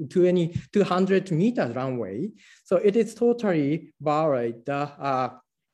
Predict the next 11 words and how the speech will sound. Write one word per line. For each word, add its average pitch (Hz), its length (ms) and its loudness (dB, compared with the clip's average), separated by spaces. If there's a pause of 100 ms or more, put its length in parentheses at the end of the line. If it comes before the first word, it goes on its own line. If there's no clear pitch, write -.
international 127 400 -8
law. 151 340 0 (260)
And 175 100 0
especially 175 720 0 (420)
that 202 140 -4
China 202 360 -4
cannot 185 760 -4
declare 147 580 -2
E 208 180 2
E 165 40 2
Z 131 180 -4